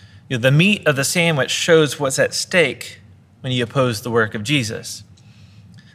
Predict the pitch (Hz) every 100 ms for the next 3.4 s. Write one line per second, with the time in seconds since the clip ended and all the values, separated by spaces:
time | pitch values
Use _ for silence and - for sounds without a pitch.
0 | - 120 123 202 175 110 113 120 - -
1 | - - - - 156 143 - 143 131 147
2 | 135 123 - 190 170 127 120 120 123 113
3 | - 180 107 85